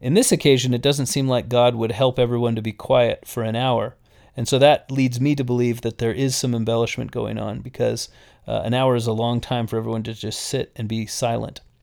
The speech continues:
So in any case, the, uh,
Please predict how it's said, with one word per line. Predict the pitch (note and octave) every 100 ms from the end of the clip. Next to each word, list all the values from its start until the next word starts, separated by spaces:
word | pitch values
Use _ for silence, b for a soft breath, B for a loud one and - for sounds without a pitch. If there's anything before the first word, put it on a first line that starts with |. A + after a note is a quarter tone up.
| _ _ _ _ _ _ _ _ _ _ B B B
So | -
in | D3+
any | D#3+ E3
case, | - D3 A#2+
the, | - B2 A#2 A#2 b b b -
uh, | A2 A2